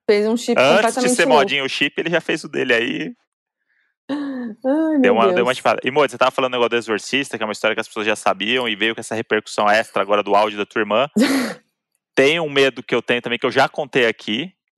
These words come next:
Speaker 2: que é uma história triste da minha vida, meu trauma com o mágico. Quando eu fui num
Speaker 1: Ah,
Speaker 2: date
Speaker 1: é.
Speaker 2: que não era um date, fui humilhado pelo mágico na frente dos amigos da menina. E, na minha cabeça, era uma coisa que tava resolvida, né?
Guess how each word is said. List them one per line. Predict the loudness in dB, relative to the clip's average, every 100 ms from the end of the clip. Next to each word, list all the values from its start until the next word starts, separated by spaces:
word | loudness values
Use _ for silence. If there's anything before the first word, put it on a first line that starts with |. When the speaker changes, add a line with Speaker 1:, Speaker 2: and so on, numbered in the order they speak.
| _ _
Speaker 2:
que | -4
é |
uma | -2
história | 0 0 0
triste | 0 -2 0
da | 0
minha | 0 -2
vida, | -2
meu | -2 0
trauma | 2 2 2
com | -4 -2
o |
mágico. | 0 0 -2 -14 _ _ _ _
Quando | -4
eu | -2
fui | -2
num | -4
Speaker 1:
Ah, | 2
Speaker 2:
date | 4 4 2
Speaker 1:
é. |
Speaker 2:
que | 0
não | 2
era | 2
um | 0
date, | -2 -2 -4 -8 -12 -14 _ -20 _
fui | -4
humilhado | 0 2 2 2
pelo | -2 -2
mágico | 2 0 -2
na | -6
frente | -6 -6
dos | -2
amigos | -2 -2 -2
da | -2
menina. | -2 -2 -2 -2 -8 _ _ _ _ _ _ _ _ _ -2
E, | 0 0 -2 -6 _ _ _
na | -2
minha | 0 2
cabeça, | 2 2 0 0
era | 0
uma | 0
coisa | -2 0
que |
tava | 2 2
resolvida, | 2 0 0 0 -2
né? | -6